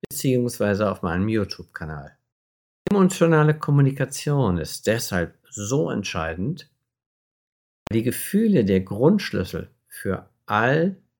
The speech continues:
deine Probleme sind. Aber natürlich musst du dafür die richtige Sprache beherrschen, nämlich die Sprache der Gefühle.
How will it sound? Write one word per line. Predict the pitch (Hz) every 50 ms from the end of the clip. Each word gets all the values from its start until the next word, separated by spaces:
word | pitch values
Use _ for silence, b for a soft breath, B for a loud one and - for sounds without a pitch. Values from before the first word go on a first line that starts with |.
| _ _ _ _
deine | - 82 90 95 95 104
Probleme | 104 - - - 127 139 151 160 156 143 110 92
sind. | 90 87 85 76 76 - _ _ _ _ _ _ _ _ _ _ _ _ _ _ _ _ _ _ _ _ _ - - -
Aber | 143
natürlich | 143 147 139 - 226 226 202 143 -
musst | 143 135 135 131 135 -
du | 131 120
dafür | 123 117 - - 127
die | 117 123
richtige | 113 113 110 - - 113 107 117 98
Sprache | - - - _ 123 127 151 147 143 123
beherrschen, | 104 98 98 101 98 98 95 - - 92 90 90 - _ _ _ _ _ _ _ _ _ - -
nämlich | 98 101 98 -
die | - 117
Sprache | 107 - - - 101 90 87 82 76 76 - 95
der | 90 98 101
Gefühle. | 113 113 - - 147 147 143 123 104 92